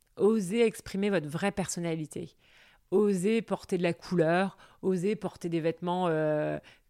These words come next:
originaux si vous aimez les vêtements originaux. Euh, exprimez votre vraie personnalité, en fait. Et, euh, je pense que c'est le secret du bonheur pour tous, c'est que, en fait, on arrête de, de se regarder, euh, ou de se comparer, mais juste vivre, euh, chacun notre propre vie.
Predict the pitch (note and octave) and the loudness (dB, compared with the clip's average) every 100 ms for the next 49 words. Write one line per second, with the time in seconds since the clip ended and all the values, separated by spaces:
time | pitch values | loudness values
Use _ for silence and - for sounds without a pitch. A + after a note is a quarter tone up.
0 | - G3+ F3 D#3+ F3+ F3+ F3+ - E3+ D3+ | 0 0 2 -2 -2 0 -2 -2 -6 -6
1 | D3+ E3 D#3+ E3 D3+ C#3+ D#3 D3 D3 D3+ | -2 -2 0 0 0 -2 -4 -6 -6 -6
2 | D#3+ F3+ G3 F#3+ D#3+ D3 D3 - - - | -6 -4 -2 -2 -4 -4 -6 -10 -8 -6
3 | - - - G3+ A#3+ F3 D#3 F#3+ F#3+ E3 | -6 -8 -2 0 2 0 0 -2 -2 -6
4 | - D3+ C#3 D3+ C#3 A#2+ - _ - D#3 | -6 -8 -8 -10 -10 -10 -14 _ -6 0
5 | D#3+ D#3 D3+ - - - - - G3+ G3 | 2 0 -2 -6 -18 -20 -16 -6 -6 -4
6 | F#3+ F3+ D#3 - G#3 - G#3 F#3+ E3+ F3 | -4 -2 -4 -2 -4 -2 -2 0 0 0
7 | F#3 - - - A3+ B3+ - F3 E3+ E3 | -2 -4 -14 -8 -4 -4 -2 -2 0 0
8 | D#3+ D#3 - - - E3 G#3 F#3+ E3 G3 | 0 -2 -8 -20 -6 -4 -2 -2 0 0
9 | G#3+ G#3 F3 E3 D#3 - - E3 D#3 E3 | 2 4 4 2 0 -2 -2 2 2 2
10 | E3+ F#3 F3 D#3 D3 - D#3+ - D3+ D#3 | 2 2 2 0 -4 -6 -10 -10 -4 -2
11 | E3 G3 F3 D#3 F3+ - E3+ D3+ D#3 F#3+ | 0 0 -2 -2 -4 -6 -4 -2 -2 -2
12 | F3 D#3+ D#3 - D#3 F3+ F#3 E3 D#3 C#3+ | 0 0 -2 -4 -6 -6 -4 -4 -6 -8
13 | - - F#3 - E3+ D#3 D3+ | -12 -8 -6 -4 -4 -4 -10